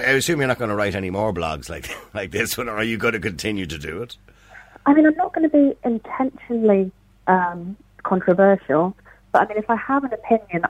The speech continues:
Speaker 2: I mean, I think having an opinion is such a
Speaker 1: But
Speaker 2: good
Speaker 1: I, I
Speaker 2: thing
Speaker 1: mean,
Speaker 2: when
Speaker 1: yeah,
Speaker 2: it
Speaker 1: but I
Speaker 2: comes
Speaker 1: have
Speaker 2: to
Speaker 1: an opinion, and I, I get accused of being controversial on a regular basis,
Speaker 2: Yeah.
Speaker 1: right?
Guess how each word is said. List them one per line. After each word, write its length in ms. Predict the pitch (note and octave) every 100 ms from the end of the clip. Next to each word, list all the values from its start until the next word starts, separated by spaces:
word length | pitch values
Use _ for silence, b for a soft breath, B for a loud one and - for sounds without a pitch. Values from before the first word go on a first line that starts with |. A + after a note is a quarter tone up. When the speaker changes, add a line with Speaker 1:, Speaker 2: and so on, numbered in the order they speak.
| -
Speaker 2:
I 60 | G#3
mean, 80 | A3+
I 60 | A#3+
think 180 | D4 C4
having 160 | C#4
an 80 | C#4+
opinion 260 | C#4 C#4 B3+
is 80 | G3
such 140 | - -
a 20 |
Speaker 1:
But 120 | A#3+
Speaker 2:
good 80 | B3+
Speaker 1:
I, 40 | C#4
I 40 | G3+
Speaker 2:
thing 80 | A3+
Speaker 1:
mean, 120 | A#3+
Speaker 2:
when 80 | A#3+
Speaker 1:
yeah, 120 | A#3
Speaker 2:
it 20 | C#3+
Speaker 1:
but 100 | F3+
I 140 | A3+
Speaker 2:
comes 120 | G#3+
Speaker 1:
have 120 | G3+
Speaker 2:
to 20 | D#3
Speaker 1:
an 40 |
opinion, 460 | G#2+ F#2+ G2 F2+ F#2
and 180 | G2+ A2
I, 200 | B2+ G2 -
I 100 | C3+
get 160 | C3+ A2+
accused 440 | F#2+ - F#2+ E2
of 60 | D#2
being 200 | D#2 D2
controversial 640 | D#2+ D#2+ C#2+ D2 C#2 D2+
on 60 | C2+
a 20 |
regular 300 | C2+ C#2 C2+
basis, 400 | C2+ C2 - A#3+
Speaker 2:
Yeah. 100 | A#3
Speaker 1:
right? 180 | F#3 F#3